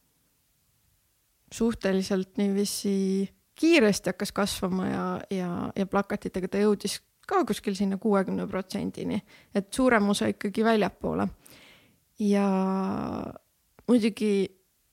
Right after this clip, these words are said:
mis see probleem oli, et, et, äh, mida ka sina nägid, et kui me alustasime, me olime ühed esimestest, kui me plakatitega, äh, eelmisel aastal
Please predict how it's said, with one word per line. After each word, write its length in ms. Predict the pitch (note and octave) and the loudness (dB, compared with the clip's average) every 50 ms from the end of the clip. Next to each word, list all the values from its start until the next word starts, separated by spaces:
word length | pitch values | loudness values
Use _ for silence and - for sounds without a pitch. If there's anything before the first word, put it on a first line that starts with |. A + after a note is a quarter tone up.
| _ _ _ _ _ _ - | _ _ _ _ _ _ 0
mis 180 | - A#3 G3+ | 0 2 2
see 100 | - G#3+ | 0 -2
probleem 460 | - A3 G#3+ G#3+ C#4 C#4+ C#4 B3 A#3 B3 | 0 0 0 4 6 6 6 8 8 6
oli, 260 | C#4 D4 C#4 A#3 F#3 | 6 8 6 6 6
et, 280 | E3 E3+ - _ - - E3 E3 E3+ - - | 4 2 -2 _ -4 0 0 2 2 0 0
et, 400 | F#3 F#3+ F#3 _ _ _ - F3 | -2 -4 -4 _ _ _ -4 -4
äh, 560 | F3 F3+ F3+ F3 E3 - - - - - - - - - - - _ - _ - - | -2 -2 -2 -2 -2 -2 -4 -4 -4 -6 -6 -8 -8 -12 -12 -18 _ -20 _ -14 -6
mida 300 | - G3+ G3 G3 G#3 G3+ | -2 0 2 2 2 2
ka 120 | G3 A#3 G#3+ | 0 2 0
sina 240 | D#4 E4 E4+ C#4+ A3+ | 2 6 6 6 6
nägid, 500 | A3 A3 A3 G3+ - G#3+ G3+ G#3+ - - - | 6 4 2 2 2 0 0 0 -4 -12 -12
et 240 | - - G3+ G3 - | -2 -2 -2 -2 -2
kui 140 | - A3 G3 | -4 -2 0
me 120 | G3+ G#3 | 2 4
alustasime, 680 | C4 D#4 D4 A#3 - - A3+ A3 A#3 A3+ G#3+ A3 A3+ G#3+ | 6 6 6 4 4 0 0 2 4 4 4 4 2 2
me 160 | A3 - F#3+ | 0 -2 -4
olime 220 | F#3+ F#3+ G3 G#3 G3 | -2 -2 0 0 0
ühed 160 | G3+ G3 A3 | 0 4 4
esimestest, 840 | B3 C4 D4 B3+ A#3 G3 G3+ G3 - - - G3+ - - _ - - - - - - - _ _ _ _ _ _ - | 4 4 4 2 4 2 2 0 0 -2 -2 -2 -2 -4 _ -14 -20 -20 -20 -20 -20 -20 _ _ _ _ _ _ 2
kui 180 | A3 G#3 G#3 G3 | 4 6 6 6
me 560 | G3+ G3 G3 F#3+ F#3+ F#3+ F#3+ F3+ C#3+ - - - | 6 4 4 4 4 4 2 2 0 -2 -4 -6
plakatitega, 1040 | - - A3+ A#3 A#3 - G3+ G#3 - - G3 G3 - - G3 F#3+ F#3+ - - F#3 F#3+ F#3+ F#3 F#3 F#3 - - E3 D#3+ F3+ - - - - _ _ _ _ _ - | 2 4 4 4 6 4 0 0 0 -2 -2 -2 0 0 0 0 0 0 -2 0 0 0 0 0 -2 0 0 0 0 0 -2 -6 -20 -20 _ _ _ _ _ -10
äh, 540 | - G3 F#3+ - - - - - - C2+ D2+ - - _ _ _ | -6 -6 -4 -4 -4 -4 -4 -6 -6 -6 -8 -10 -12 _ _ _
eelmisel 540 | - G#3 A3 G#3+ G#3 F#3 F#3+ G3 - G#3 G#3 | 0 4 4 4 4 4 0 -2 -2 0 2
aastal 680 | G#3+ G#3 G3+ G3 - - - _ - E3+ E3+ D#3 E3 | 2 2 2 2 0 -6 -10 _ -4 -2 -2 -2 -2